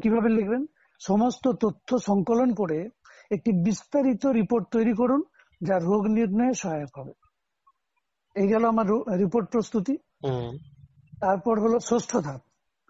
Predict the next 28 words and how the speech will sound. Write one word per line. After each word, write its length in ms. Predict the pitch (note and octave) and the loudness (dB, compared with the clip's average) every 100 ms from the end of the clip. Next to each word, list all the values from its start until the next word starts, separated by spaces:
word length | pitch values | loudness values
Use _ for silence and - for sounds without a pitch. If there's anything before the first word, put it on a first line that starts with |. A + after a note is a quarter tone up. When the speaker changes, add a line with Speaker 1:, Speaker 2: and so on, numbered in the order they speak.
| _ _ _ _ _ _ | _ _ _ _ _ _
Speaker 1:
পরিষ্কার 580 | G3 G#3+ A3+ - C4 B3 | -2 0 -2 -2 0 0
ও 60 | A#3 | 0
সংরক্ষণ। 600 | - G#3 G#3 G3 - F#3 | -2 -2 0 -2 -4 -2
এটিও 280 | F#3+ D#3+ A#3+ | -2 0 0
কিন্তু 240 | G3+ A3 A3 | 0 -2 -2
খুব 180 | C4+ | -2
গুরুত্বপূর্ণ। 640 | A3 A#3 G3 - D3 C#3+ D3 - _ _ _ _ _ - | 0 0 -2 -4 -6 -8 -10 -16 _ _ _ _ _ -4
ব্যবহৃত 520 | E3 F3+ G#3 A3 F3+ | 0 2 2 0 -2
সরঞ্জামগুলি 800 | B3 - F#3+ G3+ G#3 A3+ A3 A3 A#3+ | -4 0 0 2 2 0 0 0 -2
জীবাণুমুক্ত 640 | D#3+ F3+ G3+ G#3+ A3 - | -2 0 0 0 -4 -6
করুন 280 | A3+ A3+ B3 E4 _ _ _ - | -4 -2 -4 -6 _ _ _ -2
এবং 200 | G#3 C4 G#4+ _ _ - | 2 2 -2 _ _ -2
পরিষ্কার 420 | G#3 G#3 - G#3 | 0 0 0 -2
করুন, 260 | D#3+ E3 C#3+ D3 _ _ _ - | -2 -8 -10 -16 _ _ _ -2
কারণ 180 | G#3 A#3 | -2 0
এগুলি 280 | A3 F#3+ A3 | -2 0 0
আমরা 220 | A3+ A3+ A3+ | 0 2 2
আবার 220 | G#3 A3+ | 2 0
পরবর্তীকালে 600 | A3+ A3 A3 F#3 A3 A3+ | 0 0 0 -2 -2 0
ব্যবহার 300 | G#3+ A3+ A#3 | 2 2 2
করব। 220 | - G3+ A#3 - - | -2 -6 -6 -12 -10
Speaker 2:
হুম, 160 | C#3+ B2+ | -6 -6
হুম। 180 | A#2 A#2+ - - - | -6 -14 -18 -16 -10
আচ্ছা, 220 | C#3+ C#3+ | -8 -8
কিভাবে 360 | - F3+ F3+ G3 | -8 -2 0 0
জীবাণুমুক্ত 540 | D#3+ D#3+ F3 G3 F#3 | 0 0 0 -2 -4
করা 280 | F3+ D#3 D3 | -4 -2 -2
হয়? 220 | C#3+ F#3 | -4 -6